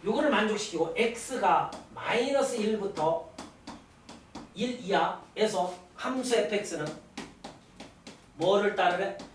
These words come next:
마이너스 X 제곱 플러스 이를 따를 때 멋진 문제지 마. 인테그랄 마이너스 일부터 육까지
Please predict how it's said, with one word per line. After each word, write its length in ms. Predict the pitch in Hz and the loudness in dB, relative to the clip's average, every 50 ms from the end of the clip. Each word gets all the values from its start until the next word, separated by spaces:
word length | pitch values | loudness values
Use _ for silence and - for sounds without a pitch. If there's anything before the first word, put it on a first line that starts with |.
| - - - - | -20 -20 -18 -12
마이너스 600 | - - - 190 220 233 247 247 247 247 - - 233 | -4 0 0 2 2 2 0 0 0 0 0 2 0
X 220 | 220 208 - - | 0 0 0 -2
제곱 260 | 214 202 208 202 - | -2 0 0 0 -2
플러스 340 | - 196 190 185 - 202 - - | -2 -2 -2 -2 -2 -6 -8 -10
이를 340 | 214 240 247 240 233 208 - | -10 -8 -2 0 0 0 2
따를 320 | - 220 220 202 - - | 0 2 2 2 0 -2
때 260 | 160 156 151 131 113 - - - - | -4 -4 -4 -4 -4 -8 -14 -20 -18
멋진 400 | - - 131 - - 220 240 233 | -12 -6 -6 -6 -4 -2 -4 -2
문제지 260 | 214 208 190 185 170 165 | -2 -2 -2 -2 -2 -2
마. 240 | 160 160 160 - - - - - - - - | -2 -2 -2 -6 -12 -18 -20 -20 -20 -12 -6
인테그랄 680 | 196 240 - - 254 247 - 208 - 165 - - - - - - - - - - - - | -4 -4 -2 2 2 4 4 4 2 0 0 -4 -8 -14 -16 -14 -14 -14 -14 -16 -20 -16
마이너스 640 | - - - 208 214 240 254 262 262 247 - - 240 | -4 0 2 2 2 2 2 4 2 2 2 0 -2
일부터 420 | 220 220 226 - - - - 226 196 196 | 0 0 0 0 -2 -2 -2 0 0 0
육까지 580 | 196 - - - 185 180 175 - 151 170 - | 0 -4 -2 0 2 2 2 0 -4 -8 -12